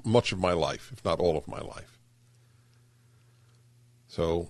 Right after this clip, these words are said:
uh, I wish you well. I would sign it. Uh, but, uh, Democrats are interchangeable. It means nothing. That's why, uh, look, I have people I respect who voted for Joe Biden.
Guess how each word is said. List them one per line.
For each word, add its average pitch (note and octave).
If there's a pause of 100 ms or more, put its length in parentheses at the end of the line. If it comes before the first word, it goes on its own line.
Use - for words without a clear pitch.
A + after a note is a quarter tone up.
(160)
uh, E2+
I G2+
wish A#2+
you C3+
well. C3+
I G2+
would G2
sign B2
it. D3 (1080)
Uh, E2+
but, G2+
uh, F2+ (480)
Democrats B2
are G#2
interchangeable. G2+ (540)
It G2
means A2
nothing. G#2
That's B2+
why, B2 (520)
uh, D#2+
look, E3
I A#2
have C3+
people D3+
I C#3+
respect D3
who G#2+
voted B2+
for -
Joe B2
Biden. G#2